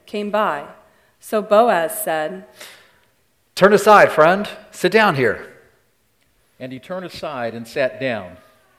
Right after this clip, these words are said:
Speaker 3: And Boaz took ten of the men of the elders of the city and said,
Speaker 2: "Sit down here."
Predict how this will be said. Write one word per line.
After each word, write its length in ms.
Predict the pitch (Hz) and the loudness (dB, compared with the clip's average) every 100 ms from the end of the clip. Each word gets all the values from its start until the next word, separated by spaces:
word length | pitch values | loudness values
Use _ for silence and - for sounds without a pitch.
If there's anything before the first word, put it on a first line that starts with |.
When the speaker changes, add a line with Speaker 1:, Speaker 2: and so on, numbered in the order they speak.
| _ - | _ -16
Speaker 3:
And 140 | 117 | -4
Boaz 380 | 156 170 147 147 | 0 2 0 -2
took 260 | 156 139 | -8 -10
ten 180 | - 180 | -8 -10
of 100 | 160 | -8
the 80 | 131 | -8
men 220 | 135 139 | -8 -8
of 60 | 127 | -6
the 120 | 123 | -6
elders 320 | 127 127 120 | -4 -6 -12
of 80 | 113 | -16
the 60 | 104 | -20
city 380 | - 147 123 | -14 -12 -10
and 120 | 107 95 | -12 -14
said, 380 | - 104 95 110 _ _ - - - _ _ | -14 -14 -14 -20 _ _ -18 -18 -20 _ _
Speaker 2:
"Sit 240 | - 202 202 | -4 0 4
down 240 | 190 156 | 2 2
here." 340 | 127 101 76 | -2 -4 -6